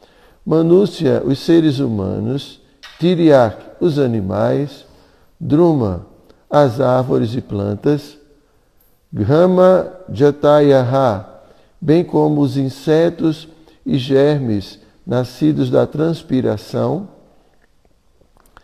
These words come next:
Jasya, de quem a Suprema Personalidade de Deus, Avatara, da encarnação Purusha,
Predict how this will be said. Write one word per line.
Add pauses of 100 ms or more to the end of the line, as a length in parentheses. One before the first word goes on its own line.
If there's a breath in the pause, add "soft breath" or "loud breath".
(260 soft breath)
Jasya,
de
quem (1800)
a
Suprema
Personalidade
de
Deus,
Avatara, (120)
da
encarnação
Purusha,